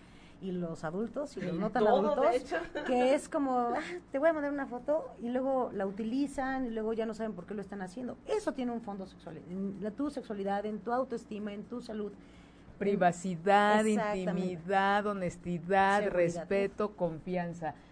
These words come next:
Speaker 3: La gente podría decir, "Es que eso qué, eso qué, permites tú, si
Speaker 1: Claro.
Speaker 3: tú tienes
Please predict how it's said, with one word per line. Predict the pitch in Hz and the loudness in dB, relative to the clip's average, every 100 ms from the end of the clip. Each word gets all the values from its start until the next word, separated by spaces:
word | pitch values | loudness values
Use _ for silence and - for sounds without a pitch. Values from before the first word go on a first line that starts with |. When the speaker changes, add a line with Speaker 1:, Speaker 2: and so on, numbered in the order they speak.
| - - | -16 -4
Speaker 3:
La | 190 185 | 0 2
gente | 220 233 | 4 4
podría | 247 202 196 | 6 4 6
decir, | 208 208 226 | 4 2 2
"Es | 269 262 | 2 0
que | - | -4
eso | 302 294 285 | -4 -2 0
qué, | 277 233 | 0 0
eso | 254 277 - | -4 -6 -8
qué, | 240 247 - - - - - - - - | -6 -6 -8 -18 -20 -20 -20 -20 -4 2
permites | 185 196 247 - 320 - - | 4 4 -2 -2 -8 -8 -6
tú, | 247 262 | -4 -4
si | - 208 | -4 -2
Speaker 1:
Claro. | 190 180 | 0 2
Speaker 3:
tú | - | 0
tienes | - 277 247 185 - | 2 2 2 0 -4